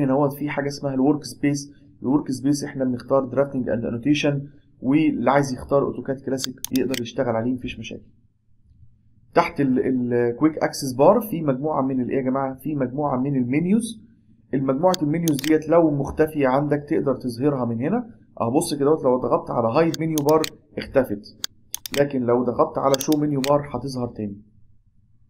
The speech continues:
تحت المنيو بارز ديت في حاجه اسمها الريبون. الريبون دوت، الريبون الواحد متقسم جواه كذا جروب، جروب draw، جروب موديفاي، جروب annotation، جروب layers.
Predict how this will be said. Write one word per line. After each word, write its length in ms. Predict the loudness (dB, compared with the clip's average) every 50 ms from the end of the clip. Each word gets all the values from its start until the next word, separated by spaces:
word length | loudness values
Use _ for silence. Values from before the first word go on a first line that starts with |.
| _ _ _ -20 -20 -20 _ _ _ _ _ 4
تحت 240 | 4 6 6 4 2
المنيو 340 | 2 2 2 2 2 4
بارز 320 | 6 6 6 6 4 0 0
ديت 280 | 2 2 2 2 0
في 200 | -4 -6 -8 -6
حاجه 240 | -4 -4 -4 -2 -2
اسمها 340 | -4 -4 -4 -4 -4 -2 -2
الريبون. 600 | -2 -2 0 0 2 4 6 6 4 4 2 -4 -12 -12 -6 -4
الريبون 360 | -2 0 0 0 0 0 2 4
دوت، 300 | 6 6 8 6 4 2 -4 -10 _ -6
الريبون 360 | -4 -2 -2 0 0 2 2
الواحد 400 | 2 2 2 2 2 0 -2 -2
متقسم 540 | -4 -4 -2 -4 -4 -4 -4 -4 -2 -2 -2
جواه 360 | 0 2 2 4 4 4 2
كذا 300 | 2 0 -2 0 0 0
جروب، 400 | 0 2 2 2 2 2 0 -6 -14 -20 -20 -20 -10
جروب 320 | -4 0 2 2 2 2 2
draw، 460 | 2 2 4 6 6 6 6 4 2
جروب 260 | 2 2 0 0 0 -2
موديفاي، 460 | -4 -4 -2 0 2 4 4 4 2
جروب 320 | 0 0 -2 -2 -2 -2
annotation، 580 | -4 -2 -2 0 0 0 0 0 0 -2 -2 0
جروب 260 | 0 0 0 0 0
layers. 500 | 0 2 4 6 6 6 4 2 -2 -8